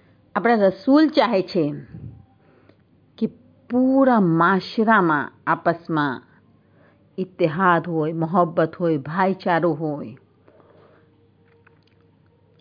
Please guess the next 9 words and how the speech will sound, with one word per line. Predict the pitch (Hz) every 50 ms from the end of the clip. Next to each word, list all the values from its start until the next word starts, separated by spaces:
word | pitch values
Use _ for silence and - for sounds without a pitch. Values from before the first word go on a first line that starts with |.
| _ _ _ _ _ _ _ _ _ _ _ _ -
જે | 165 - 247 254 247 233
રહેમતુલ | 202 190 190 175 190 180 175 - 269 302 311 311
આલમીન | 277 254 226 202 190 175 175 170 170 160
છે, | 160 - - 156 131 120 - - - - - _ _ _ _ _ _ _ -
એણે | 185 170 175 180 165
રહેમતની | 143 160 160 156 143 139 180 202 214 214 - 208 180
દુઆ | 151 156 160 160 165 165 165 156
માંગી | 147 143 139 147 151 160 165
છે. | - - - - - - -